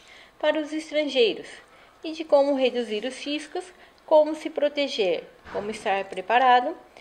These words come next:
e ainda de como agir durante ou após ocorrer um grande terremoto. Stress Hanno. Resposta ao estresse.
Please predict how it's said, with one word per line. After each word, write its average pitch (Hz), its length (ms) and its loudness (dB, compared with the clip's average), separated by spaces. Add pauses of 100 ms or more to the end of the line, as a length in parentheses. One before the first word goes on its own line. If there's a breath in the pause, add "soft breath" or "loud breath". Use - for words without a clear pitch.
(240 loud breath)
e 440 60 -4
ainda 370 240 -2
de 339 140 -6
como 330 240 2
agir 247 360 0
durante 269 720 -2
ou 330 140 0
após 240 460 4
ocorrer 202 580 -4
um 277 140 -8
grande 202 340 -6
terremoto. - 600 -8 (1080 soft breath)
Stress 285 520 4
Hanno. 208 680 -4 (840 loud breath)
Resposta 285 680 4
ao 196 280 4
estresse. - 640 -6